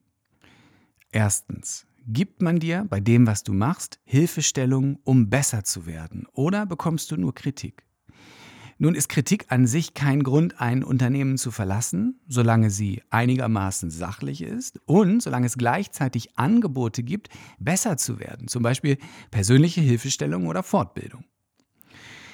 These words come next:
Zweitens, wenn du versuchst, etwas besser oder anders zu machen, wird dieser Versuch honoriert, unabhängig davon, ob der Versuch erfolgreich war.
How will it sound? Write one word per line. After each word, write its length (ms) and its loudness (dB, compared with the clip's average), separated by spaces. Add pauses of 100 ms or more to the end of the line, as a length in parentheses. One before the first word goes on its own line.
(440)
Zweitens, 760 -4
wenn 200 2
du 100 0
versuchst, 600 0
etwas 320 -6
besser 340 0
oder 280 -6
anders 400 6
zu 160 -4
machen, 440 -6
wird 140 -4
dieser 220 0
Versuch 800 -2 (100)
honoriert, 720 2
unabhängig 560 0
davon, 540 0 (280)
ob 140 -20
der 100 -2
Versuch 360 -4
erfolgreich 640 -6
war. 180 -18